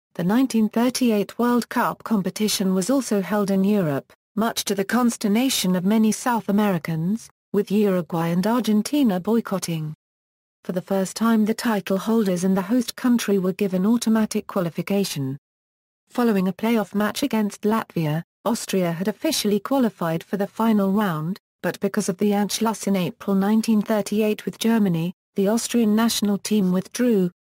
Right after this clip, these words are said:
with some Austrian players being added to the German squad. Austria's place was offered to England, but they declined.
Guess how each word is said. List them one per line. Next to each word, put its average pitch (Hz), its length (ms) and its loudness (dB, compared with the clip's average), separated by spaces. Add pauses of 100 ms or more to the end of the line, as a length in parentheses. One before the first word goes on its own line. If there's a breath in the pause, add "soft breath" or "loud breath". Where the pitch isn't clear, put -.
with 196 120 -2
some 240 220 2
Austrian 196 440 0
players 220 420 0
being 208 260 2
added 208 300 0
to - 100 -8
the 190 120 -2
German 277 460 2
squad. 185 480 -2 (720)
Austria's 190 520 -2
place 247 380 -2
was 233 140 -2
offered 226 280 0
to 202 160 0
England, 185 500 2 (220)
but 214 120 -2
they 220 140 2
declined. 143 720 -2